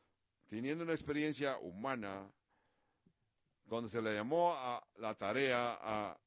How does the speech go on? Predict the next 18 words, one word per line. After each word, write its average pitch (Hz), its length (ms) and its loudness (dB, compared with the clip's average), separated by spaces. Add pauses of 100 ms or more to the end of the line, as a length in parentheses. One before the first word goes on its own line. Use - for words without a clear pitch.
Nehemías 107 720 -2
para 101 180 2 (280)
levantar 107 680 -2
el 101 180 -2
muro 131 440 4
y 104 240 -6 (560)
confrontó 107 720 2
la 147 140 6
oposición 107 880 2
durante 110 320 -4
el 92 80 -6
proceso. 95 580 -8 (800)
En 104 100 -2
este 160 200 0
proceso 123 540 -2
vemos 120 300 -2
que 110 140 -2
Judá 117 480 0